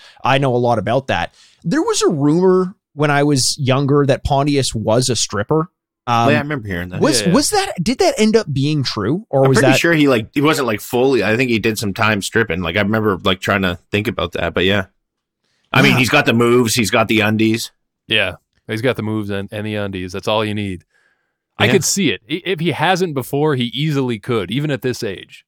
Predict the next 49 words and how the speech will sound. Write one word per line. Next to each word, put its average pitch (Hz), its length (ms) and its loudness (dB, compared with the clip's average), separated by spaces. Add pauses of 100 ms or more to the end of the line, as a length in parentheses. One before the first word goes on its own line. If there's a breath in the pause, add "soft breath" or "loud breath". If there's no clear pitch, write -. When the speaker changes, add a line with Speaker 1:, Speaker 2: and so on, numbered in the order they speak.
(800)
Speaker 1:
I, 135 240 2
I 139 120 2
think 135 180 0
so. 127 100 2
I 127 100 4
would, 127 180 2
I 131 140 2
would 131 120 2
still 131 220 2
pay 120 180 2
to 98 60 -4
see 95 240 -4
it, 87 80 -6
I 90 80 -6
think. 92 280 -8
Yeah. 92 300 -4
I'm 175 160 2
actually, 208 320 2
like, 170 180 2
looking 123 400 2
up 110 200 0
online 98 500 -2
whether 92 200 -4
or 90 40 -6
not 90 160 -4
I 87 80 -4
can 82 140 -10
find 87 420 -6 (460)
anything 107 320 -2
Speaker 3:
Okay. 110 100 0
Speaker 1:
about 92 200 -4
that, 90 200 -4
but, 85 160 -6
Speaker 3:
While 131 180 2
you're 185 120 4
Speaker 1:
but 156 60 2
Speaker 3:
doing 156 100 4
Speaker 1:
no, 127 60 4
Speaker 3:
that, 120 200 4
Speaker 1:
I, - 0 -
I - 80 2
Speaker 3:
then 123 40 2
I, 127 80 2
Speaker 1:
can't, 110 200 -2
I 117 60 -2
Speaker 3:
I, - 40 -2
Speaker 1:
can't 95 180 -6
see 90 140 -8
it. 82 80 -8